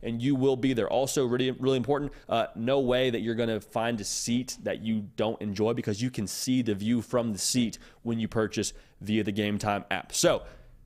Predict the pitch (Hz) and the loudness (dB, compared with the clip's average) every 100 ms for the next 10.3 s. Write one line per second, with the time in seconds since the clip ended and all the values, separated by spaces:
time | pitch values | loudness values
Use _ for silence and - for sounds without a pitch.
0 | - 107 123 160 160 147 - 143 151 113 | -4 0 0 2 2 2 -2 -2 -2 0
1 | 139 139 - 175 151 160 - 120 143 120 | 0 -2 -2 2 2 0 0 0 0 -2
2 | 107 87 - 104 101 95 104 - - 123 | -2 -4 -2 -2 0 0 -2 -6 -2 0
3 | 117 123 110 73 - - _ _ _ - | 2 0 0 -4 -8 -20 _ _ _ -20
4 | - _ - - - 120 143 156 139 123 | -20 _ -10 -8 -2 0 2 2 2 0
5 | 135 147 160 175 131 135 - - - - | 0 -2 -2 -2 -2 -2 -4 -14 -20 -20
6 | - - - 117 120 123 175 151 - 104 | -20 -10 0 0 0 -2 0 0 -2 -2
7 | 123 123 143 104 90 62 _ _ _ _ | -2 0 0 0 -4 -6 _ _ _ _
8 | 101 107 156 160 - 139 131 113 - 139 | -4 0 0 -2 0 2 2 -2 -2 -2
9 | 135 - 101 - 95 - 117 123 120 117 | -2 -2 -4 -4 -8 -4 0 2 2 2
10 | 101 98 | 0 0